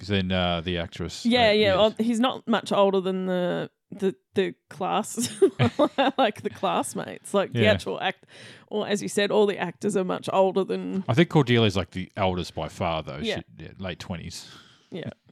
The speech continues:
Speaker 2: <laughs> Yeah. But, uh, back to the Bangel breakup.
Speaker 1: Yeah, oh, the Bangel breakup. Yeah, well, was there much to say about it? It was pretty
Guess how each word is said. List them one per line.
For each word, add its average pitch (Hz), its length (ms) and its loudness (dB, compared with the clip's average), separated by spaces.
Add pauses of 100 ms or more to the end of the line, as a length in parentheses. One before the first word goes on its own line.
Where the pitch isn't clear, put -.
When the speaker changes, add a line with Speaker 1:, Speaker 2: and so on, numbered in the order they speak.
Speaker 2:
<laughs> - 80 -14 (760)
Yeah. - 160 -10 (560)
But, - 220 -2
uh, - 40 2
back 254 340 -2
to 262 680 2 (840)
the 196 80 -4
Bangel 165 680 -6 (960)
breakup. - 420 -8
Speaker 1:
Yeah, 123 120 6
oh, 117 60 6
the 117 100 2
Bangel 98 360 0
breakup. - 420 -8
Yeah, 113 220 2
well, 131 440 6
was 131 160 -2
there 151 80 2
much 147 240 2
to 151 60 0
say 151 240 4
about 151 280 6
it? 139 60 4
It 113 60 2
was 110 160 0
pretty 131 380 2